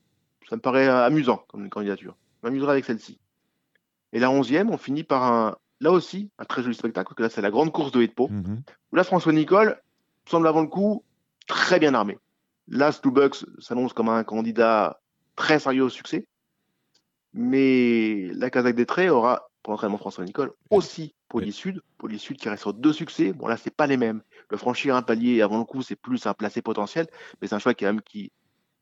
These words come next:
Speaker 1: qui a été convaincant tout l'hiver durant. Et on a le cinq Edjoy
Speaker 2: Hmm.
Speaker 1: qui effectue sa rentrée, je crois qu'on connaît beaucoup plus en steeple et au plus haut niveau, effectue sa rentrée ici en vue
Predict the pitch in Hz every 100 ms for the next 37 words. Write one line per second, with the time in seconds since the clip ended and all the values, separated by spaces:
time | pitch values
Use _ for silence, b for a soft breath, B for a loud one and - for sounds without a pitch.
0 | _ _ - - - 107 90 _ _ _
1 | _ - 175 139 113 110 _ _ 107 101
2 | 95 107 156 - _ - 165 190 185 160
3 | 175 202 190 - 160 139 214 247 - b
4 | - 185 - - 156 156 151 139 202 226
5 | 202 151 240 - 175 - - - 104 -
6 | 110 110 117 - 120 123 120 110 156 147
7 | 101 b _ 117 117 - 110 113 156 240
8 | _ B - 117 135 180 175 147 143 151
9 | 151 - 175 156 B - - 185 185 214
10 | 196